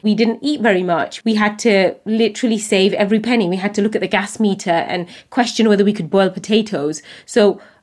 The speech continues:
as a family, we were always just on the edge, you know, paying off our debts, you know, buying a house. And it was hard. It wasn't always easy. You know, we made the choice to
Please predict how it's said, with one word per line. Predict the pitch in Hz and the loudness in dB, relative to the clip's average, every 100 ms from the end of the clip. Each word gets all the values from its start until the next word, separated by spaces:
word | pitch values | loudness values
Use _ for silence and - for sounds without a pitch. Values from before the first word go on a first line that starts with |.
| _ | _
as | 226 220 | 2 2
a | |
family, | 214 247 294 277 175 | 0 0 4 4 2
we | 185 | 2
were | 214 220 | 4 6
always | 240 277 294 170 156 - | 6 6 4 2 0 0
just | 208 - - - | -2 -2 -6 -6
on | 196 196 | -2 0
the | 190 185 | 0 -2
edge, | 202 175 - | 0 0 -2
you | 185 | -6
know, | 165 | -4
paying | 214 202 202 | -2 -2 0
off | 202 208 | 0 2
our | 196 | 2
debts, | 247 180 - - | 2 0 -4 -6
you | 202 | -2
know, | 180 | -2
buying | 175 190 190 185 | -2 0 0 -2
a | |
house. | 190 170 180 170 - | -2 0 0 -4 -8
And | 175 175 - - - | -10 -10 -20 -12 2
it | 233 | 2
was | 254 240 | 2 -4
hard. | 214 269 349 165 165 | -8 -2 -2 -2 -2
It | 220 | 0
wasn't | 247 254 - | 0 0 0
always | 220 208 220 | 2 4 2
easy. | 233 285 214 | 2 2 4
You | 214 | 2
know, | |
we | 202 247 | 2 2
made | 214 208 196 | 2 2 2
the | 180 | -2
choice | - 226 202 | 0 2 2
to | - | -2